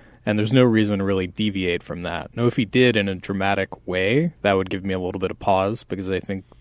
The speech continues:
the playbook they have is very sound and they don't need to reinvent the wheel. Whereas at Apple, you know, Tim Cook, three years from now, they're literally gonna be reinventing the <laughs> wheel. And, uh, you know, their whole product suite refreshes over and over again. And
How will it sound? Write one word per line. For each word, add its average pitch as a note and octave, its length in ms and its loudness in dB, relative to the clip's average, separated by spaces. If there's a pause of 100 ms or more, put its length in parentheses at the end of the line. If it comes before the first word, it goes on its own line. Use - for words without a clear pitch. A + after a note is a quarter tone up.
(180)
the F#2+ 100 -2
playbook G2 540 -2
they F#2 140 0
have F#2 380 0
is F#2 340 -10
very G2 300 -2
sound G2 540 -4
and F2+ 140 -6
they F#2+ 80 -2
don't A2 160 -2
need G#2+ 160 -4
to F#2 80 -6
reinvent F#2+ 420 -6
the F#2+ 80 -8
wheel. F#2 460 -2 (400)
Whereas G2 440 2
at G2 140 2
Apple, F#2+ 560 2 (180)
you A#2 100 -4
know, F#2+ 120 -2
Tim A2 240 -2
Cook, - 380 2 (320)
three A2+ 160 2
years G#2+ 160 2
from G2+ 160 -6
now, F2+ 200 -2
they're B2+ 280 4 (120)
literally B2 320 4
gonna G2+ 140 0
be G2 220 0
reinventing G2 640 0
the F#2+ 80 0
<laughs> G2 80 -4
wheel. C3+ 500 4 (560)
And, G2+ 500 2
uh, F#2 340 0 (200)
you C3+ 80 2
know, A#2 120 6
their G#2 120 4
whole B2 180 6
product C3+ 380 4
suite F2 320 -4
refreshes F#2+ 640 0
over F#2+ 300 -2
and F#2 100 -4
over A2+ 240 -4
again. E2+ 320 -8
And F#2 200 -12